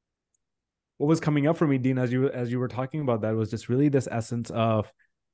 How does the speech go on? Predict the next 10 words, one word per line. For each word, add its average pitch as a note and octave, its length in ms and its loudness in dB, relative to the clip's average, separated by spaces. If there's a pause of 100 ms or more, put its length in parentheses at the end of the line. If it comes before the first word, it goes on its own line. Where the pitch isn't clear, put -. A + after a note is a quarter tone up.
(380)
uh, C3 60 -10 (160)
you C3+ 140 2
know, B2+ 80 4
there's B2 220 4
a A#2+ 60 6
blend C#3+ 440 0
of C#3 160 0
masculinity B2 880 -4
and A2+ 300 -6
femininity G#2 880 -2